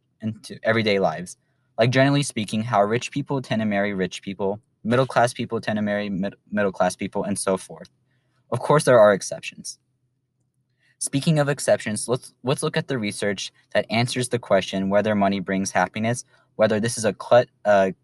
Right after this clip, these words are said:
clear-cut answer or not. I read an article by the Healthline, medically reviewed by Timothy L-, or Timothy J Legg, and written by Tim Jewell,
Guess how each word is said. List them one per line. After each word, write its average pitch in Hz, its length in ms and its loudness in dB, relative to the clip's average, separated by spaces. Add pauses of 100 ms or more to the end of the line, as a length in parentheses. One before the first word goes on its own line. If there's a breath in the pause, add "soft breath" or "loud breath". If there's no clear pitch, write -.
(100)
clear-cut 131 500 2
answer 98 420 -4
or 90 100 -4
not. 82 220 -10 (1600)
I 117 80 6
read 151 140 6
an 190 120 4
article 120 420 4
by 110 120 6
the 101 80 0
Healthline, 98 600 0 (460)
medically 120 400 0
reviewed 117 440 -2
by 98 140 4
Timothy 127 520 -6
L-, 117 320 0
or 104 240 0 (380)
Timothy 147 500 -2
J 107 300 0
Legg, 98 420 0 (320)
and 110 160 -2
written 123 300 0
by 98 240 4
Tim 123 420 -2
Jewell, 101 400 -6